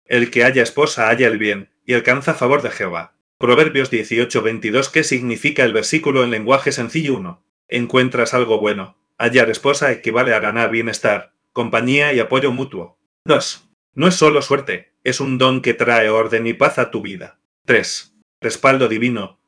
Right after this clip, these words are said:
Alcanzar favor de Jehová indica la aprobación y el acompañamiento de Dios. Si buscas pareja, mira más allá del encanto, prioriza carácter, lealtad y fe compartida.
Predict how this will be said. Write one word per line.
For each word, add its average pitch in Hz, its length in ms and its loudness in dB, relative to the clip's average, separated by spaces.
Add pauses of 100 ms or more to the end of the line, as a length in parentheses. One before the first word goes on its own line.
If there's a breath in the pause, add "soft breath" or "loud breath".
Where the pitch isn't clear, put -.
Alcanzar 127 580 2
favor 120 320 0
de 120 80 0
Jehová 117 360 0
indica 151 440 2
la 127 120 4
aprobación 131 760 -2 (140)
y 127 100 0
el 117 100 4
acompañamiento 117 880 0
de 101 140 -4
Dios. 92 440 -10 (240)
Si 143 160 0
buscas 143 380 0
pareja, 110 600 -2
mira 160 280 2
más 139 220 -2
allá 113 240 4
del 107 160 0
encanto, 110 500 -2
prioriza 123 520 0
carácter, 107 600 -2
lealtad 110 460 0
y 120 80 -4
fe 120 200 2
compartida. 107 680 -2